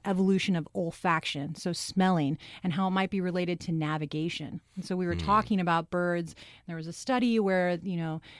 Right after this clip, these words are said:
Speaker 1: they, uh, changed some of the neural pathways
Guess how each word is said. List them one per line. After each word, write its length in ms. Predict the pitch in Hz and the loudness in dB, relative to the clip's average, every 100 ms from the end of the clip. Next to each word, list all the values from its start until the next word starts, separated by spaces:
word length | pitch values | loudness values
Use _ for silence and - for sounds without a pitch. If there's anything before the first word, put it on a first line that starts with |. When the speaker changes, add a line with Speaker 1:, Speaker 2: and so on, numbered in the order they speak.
| - - | -18 -8
Speaker 1:
they, 280 | 170 165 | -4 -2
uh, 180 | 156 151 - - | 0 -2 -6 -10
changed 500 | - 190 185 185 - | -2 0 2 0 -2
some 160 | - | -2
of 80 | 185 | 0
the 80 | 180 | 2
neural 240 | 180 180 | 2 2
pathways 880 | 170 - 180 175 196 180 175 180 175 | 2 4 4 4 4 6 6 2 0